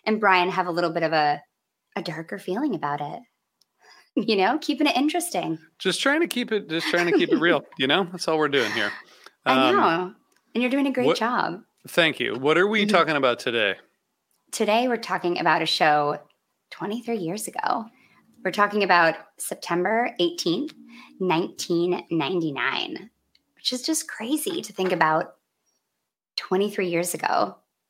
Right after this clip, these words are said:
Speaker 1: What were you doing in nineteen ninety-nine, R J?
Speaker 2: Well, I was in the middle of, um, I was in the middle of college, and I, I will say that, um,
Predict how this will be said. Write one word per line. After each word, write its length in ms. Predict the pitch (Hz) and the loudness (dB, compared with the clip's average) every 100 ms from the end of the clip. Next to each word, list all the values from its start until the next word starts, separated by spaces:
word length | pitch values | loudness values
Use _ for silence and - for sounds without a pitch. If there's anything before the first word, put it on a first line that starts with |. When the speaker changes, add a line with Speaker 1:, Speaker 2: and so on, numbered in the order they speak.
| _ _ _ | _ _ _
Speaker 1:
What 140 | - 254 | 2 4
were 60 | |
you 140 | 277 254 | 4 4
doing 240 | 247 156 | 4 2
in 80 | 147 | 2
nineteen 260 | 143 143 151 | 0 0 -2
ninety-nine, 340 | 143 147 165 | 0 -2 -2
R 100 | - | -2
J? 300 | - - 190 _ _ _ _ _ _ _ _ _ _ _ _ _ _ - | -2 -8 -10 _ _ _ _ _ _ _ _ _ _ _ _ _ _ 0
Speaker 2:
Well, 280 | 143 147 139 | 6 6 6
I 120 | 139 | 6
was 180 | 156 147 | 4 2
in 140 | 175 | 0
the 60 | 160 | 2
middle 420 | 151 156 180 170 | 2 4 4 6
of, 240 | 143 123 | 6 4
um, 540 | 131 123 120 113 110 - 131 | 4 2 2 -2 -8 -10 -12
I 40 | |
was 120 | 123 | -10
in 80 | 123 | -6
the 60 | 127 | -4
middle 180 | 127 | -2
of 100 | 143 | -2
college, 460 | - 123 113 107 110 | 0 0 2 -2 -2
and 100 | 131 | -2
I, 140 | 127 | 0
I 40 | 135 | 2
will 200 | 147 156 | 2 0
say 280 | - 139 127 | 2 0 2
that, 200 | 117 117 | 0 2
um, 340 | 110 110 | 0 -2